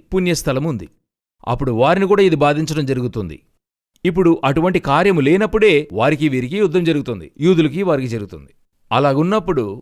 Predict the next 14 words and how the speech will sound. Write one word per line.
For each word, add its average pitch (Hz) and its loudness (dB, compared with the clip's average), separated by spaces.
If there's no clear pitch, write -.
ఇంకా 208 0
యుద్ధం 175 2
పెరుగుతుంది. 175 0
ఇది 160 2
మహాగోప 190 2
ప్రపంచ 196 -2
యుద్ధానికి 165 2
దారితీసినా 170 0
తీస్తుంది. 117 -6
దానికి 160 0
ఇది 190 -2
కారణమయ్యే 170 2
అవకాశం 165 -2
ఉంది. 104 -6